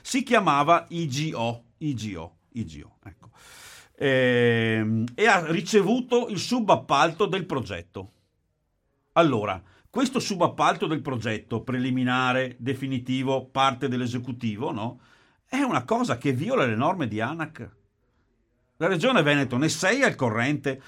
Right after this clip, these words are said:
Perché faccio queste domande, ragazzi, su questa cosa, no? Perché poi c'è tutta la teoria sul consumo di suolo che gli va dietro. Perché faccio queste domande? Perché c'è un'inchiesta che riguarda il collaudo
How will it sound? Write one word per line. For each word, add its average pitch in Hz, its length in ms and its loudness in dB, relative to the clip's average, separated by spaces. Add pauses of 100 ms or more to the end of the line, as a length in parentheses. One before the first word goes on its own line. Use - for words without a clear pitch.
(160)
Perché 247 360 2
faccio 170 360 6
queste 160 300 2
domande, 131 520 4
ragazzi, 113 520 0
su 113 160 -8
questa 131 300 -2
cosa, 101 440 -2
no? 90 200 -10 (240)
Perché 135 220 -6
poi 170 160 2
c'è 139 140 -4
tutta 151 220 -2
la 123 100 2
teoria 127 340 0
sul 131 180 -4
consumo 120 360 -2
di 113 60 -2
suolo 120 300 -4
che 107 80 -6
gli 110 80 -4
va 123 100 -4
dietro. 123 240 -6 (120)
Perché 175 240 0
faccio 127 380 2
queste 123 220 -6
domande? 95 520 -8 (720)
Perché 220 680 4
c'è 202 200 4
un'inchiesta 190 960 2 (200)
che 175 160 2
riguarda 165 580 4
il 170 160 0
collaudo 120 760 0